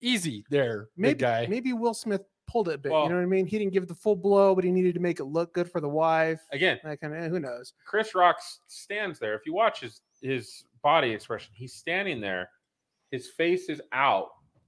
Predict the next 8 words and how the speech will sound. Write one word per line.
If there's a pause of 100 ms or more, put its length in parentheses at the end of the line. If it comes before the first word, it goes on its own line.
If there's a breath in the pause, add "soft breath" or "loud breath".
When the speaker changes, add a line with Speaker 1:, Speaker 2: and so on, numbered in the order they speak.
(380)
Speaker 3:
He
doesn't
flinch. (320)
He
doesn't
move. (440)
He,
like,